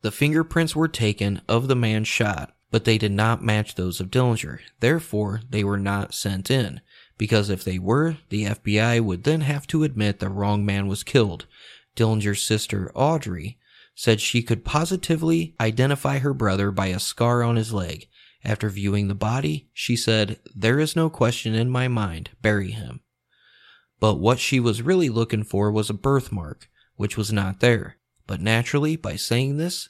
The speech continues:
she protected both Dillinger and the F B I. The man shot had black hair and brown eyes,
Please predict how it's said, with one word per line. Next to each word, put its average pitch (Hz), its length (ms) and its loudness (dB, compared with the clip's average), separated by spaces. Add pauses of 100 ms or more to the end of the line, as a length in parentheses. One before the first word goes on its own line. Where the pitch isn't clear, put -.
she - 220 -4
protected 104 580 -2
both 95 260 -2
Dillinger 147 520 0 (100)
and 117 180 2
the 113 120 2
F 107 160 -4
B 104 160 0
I. 92 260 -4 (520)
The 101 100 -2
man 127 260 4
shot 123 380 -2
had 110 280 -4
black 107 340 0
hair 110 220 2
and 107 140 -2
brown 98 300 0
eyes, 98 420 -4